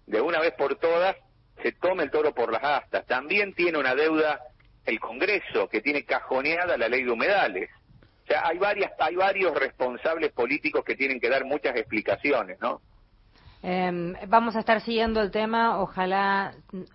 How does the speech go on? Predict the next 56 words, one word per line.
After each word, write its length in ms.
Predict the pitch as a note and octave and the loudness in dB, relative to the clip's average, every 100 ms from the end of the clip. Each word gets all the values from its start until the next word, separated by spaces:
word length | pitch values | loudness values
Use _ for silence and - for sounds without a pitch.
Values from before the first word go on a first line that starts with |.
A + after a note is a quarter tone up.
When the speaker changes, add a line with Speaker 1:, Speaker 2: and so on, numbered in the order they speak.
| F#3 | -6
Speaker 2:
no 160 | F3+ | -2
es 80 | F#3 | -2
que 120 | - | -2
dejen 240 | F3 E3+ F3 | -4 -4 -6
de 100 | D#3+ | -4
tener 260 | E3 E3 E3 | -2 -2 -2
humo, 240 | D#3 D#3 | -4 -4
ojalá 360 | D3 E3 E3 G#3 | -2 0 4 4
apaguemos 520 | G#3+ F3+ F3+ F#3 F#3 | 2 0 -2 -4 -6
el 80 | D#3+ | -6
fuego 380 | - F#3 F3+ | -2 0 2
y 80 | F3 | 0
ojalá 400 | D#3+ E3 D#3+ F3 | -2 -2 0 0
no 100 | E3+ | -2
exista 380 | E3+ E3 - F3 | -6 -10 -6 -4
más 280 | E3+ F3 - | -2 -2 -4
este 220 | D#3 F3 | -10 -10
tipo 400 | - D#3+ F3 D#3+ | -10 -6 -4 -2
de, 220 | D#3 D3+ | -2 -4
de 100 | D#3 | -4
estrategias 720 | E3 F3+ E3 - E3+ G3 E3+ | -4 -2 -2 -2 -4 -2 -2
con 160 | F3 D#3+ | -4 -4
fines 320 | F3 E3+ - | -4 -4 -4
especulativos 680 | D#3+ E3 E3+ D#3+ F3+ A3 G#3+ | -6 -6 -4 -4 -2 0 0
muchas 300 | G#3 G3+ G3 | -2 -2 2
veces, 400 | G#3+ G#3 G#3+ - - - | 2 2 -2 -4 -14 -2
otros 300 | A#3+ B3 B3 | 2 4 2
con 120 | A#3+ | 2
algunas 300 | G3+ G#3+ B3 | 2 2 0
tradiciones 540 | A#3 G#3+ G#3+ A#3 A#3+ A3+ | 2 2 2 -2 -2 -2
que 240 | B3 A#3+ - | 0 0 0
hay 200 | A#3 A#3 | -4 -2
que 80 | |
ir 100 | A#3 | -4
cambiando 540 | G#3+ G#3+ A3 A3+ A3+ A3 | -2 0 2 2 2 0
porque 240 | G3+ F3+ | -2 -2
lo 100 | F3 | -4
cierto 300 | - G#3 G#3 | -2 -4 -4
es 60 | - | -6
que 80 | F#3+ | -4
también 360 | F3+ F3+ G3 F#3+ F#3+ | -2 -2 -4 -4 -4
ha 120 | F3+ | -2
cambiado 340 | F#3 F3 F#3 F3+ | -2 -2 0 0
tanto 280 | F#3 F#3 G3 | -2 -2 -2
el 100 | E3+ | -2
clima 460 | G3 F#3+ F#3+ F#3 - - - | -4 0 0 -2 -6 -18 0
que 100 | G#3 | 4
lo 100 | F#3+ | 4
que 120 | G#3 | 4
antes 240 | G#3+ A3+ - | 2 2 -2
se 100 | G#3+ | 2
podía 380 | G3+ G3 G#3+ G#3 | 2 4 4 2
hacer 400 | - A3 G#3+ F#3+ | 4 6 6 4
como 260 | G3+ F#3 | 0 2
una 160 | G3 F#3+ | 0 -2
forma 720 | - G#3+ G#3 G3+ G3 G3 | 6 6 6 4 2 2